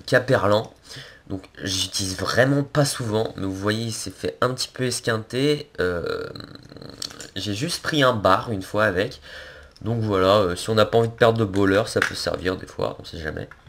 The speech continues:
Ici on a, euh, un Divinator trente-cinq grammes,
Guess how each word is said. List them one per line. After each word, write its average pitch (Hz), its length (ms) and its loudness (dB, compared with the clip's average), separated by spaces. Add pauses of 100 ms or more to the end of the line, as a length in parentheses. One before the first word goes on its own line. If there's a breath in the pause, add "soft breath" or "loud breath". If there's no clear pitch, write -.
(1700 loud breath)
Ici 175 360 -2
on 147 160 4
a, 165 380 6
euh, 80 300 2
un 156 100 6
Divinator 151 800 4
trente-cinq 139 500 0
grammes, 127 320 0